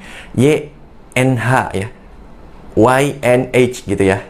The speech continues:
Y dan H Official Shop. Ini nomornya, kemudian dia di Tangerang. Ini nomor isinya. Kemudian ini, eh, dikirim oleh Antar Aja.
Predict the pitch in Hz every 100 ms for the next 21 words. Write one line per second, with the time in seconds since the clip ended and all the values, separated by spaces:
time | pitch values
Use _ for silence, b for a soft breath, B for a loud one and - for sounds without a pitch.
0 | - 107 110 113 101 101 101 98 101 127
1 | - 110 113 107 101 - 98 - - -
2 | - 92 92 95 92 92 95 92 101 131
3 | 185 190 98 95 101 98 101 107 101 -
4 | 95 92 90 - - - - - - -
5 | - - 87 92 - 107 113 - B B
6 | B B B B - - 98 95 104 117
7 | 120 120 127 120 - 87 90 92 95 101
8 | 104 98 98 101 98 - 95 90 95 85
9 | 85